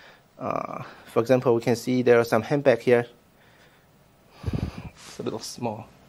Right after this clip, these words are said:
Uh, right, you can see there's, there's handbag here. Uh, here, actually. This is where the handbag show up, right? So the, uh, v-, the, the object detector very accurately captured this,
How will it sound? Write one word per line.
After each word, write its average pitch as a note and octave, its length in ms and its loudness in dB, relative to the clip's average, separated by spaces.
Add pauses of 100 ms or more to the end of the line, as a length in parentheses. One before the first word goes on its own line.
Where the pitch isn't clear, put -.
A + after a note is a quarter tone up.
(140)
Uh, A#2+ 220 4 (1080)
right, B2+ 120 4
you C3 80 2
can C3+ 160 2
see C3+ 220 0
there's, B2+ 320 2 (260)
there's - 120 -18
handbag - 340 -6
here. C3 240 -6 (2000)
Uh, C3+ 80 6
here, - 240 6
actually. - 300 -6 (1120)
This D#3 140 2
is C3+ 140 2
where C3+ 200 8
the A#2 80 -4
handbag A#2+ 360 -4
show - 140 -12
up, - 160 -10 (560)
right? - 140 -12 (140)
So C3+ 140 2
the, B2 340 6 (160)
uh, B2 140 2
v-, C3+ 260 -4
the, B2+ 200 2 (760)
the B2 480 6 (220)
object C#3 220 4
detector C3 400 2
very B2 420 4 (160)
accurately A#2 540 2
captured A2+ 480 0
this, A2 320 -6